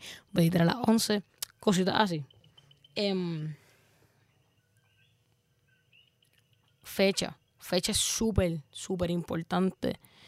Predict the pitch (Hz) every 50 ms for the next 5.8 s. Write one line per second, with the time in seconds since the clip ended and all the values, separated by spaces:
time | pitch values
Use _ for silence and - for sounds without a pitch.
0 | - - _ _ _ _ - - - - - - - - _ _ _ _ _ _
1 | _ _ _ _ _ - 196 202 220 247 254 311 285 285 285 - 214 214 - -
2 | - 262 277 - - - 254 247 - - - - - - _ _ _ _ _ _
3 | _ _ _ _ _ _ _ _ _ - 196 202 170 - 214 196 - - - -
4 | 185 165 160 151 165 180 170 - _ _ - - - 185 - - - - - _
5 | _ _ _ _ _ _ _ _ - - _ - 190 196 180